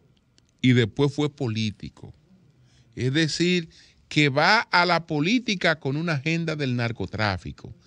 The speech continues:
y que se abre paso en la política con dinero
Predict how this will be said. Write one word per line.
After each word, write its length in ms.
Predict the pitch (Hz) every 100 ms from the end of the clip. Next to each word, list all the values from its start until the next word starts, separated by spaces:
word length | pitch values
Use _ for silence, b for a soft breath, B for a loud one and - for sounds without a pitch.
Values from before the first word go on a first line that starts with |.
| b b b
y 180 | - 139
que 180 | 131 147
se 220 | - 135
abre 380 | 147 214 220 196
paso 600 | - - 180 202 - 185
en 140 | 160
la 180 | 160 156
política 760 | 147 143 180 220 185 185 - 170
con 220 | - 127
dinero 480 | 113 113 147 180 175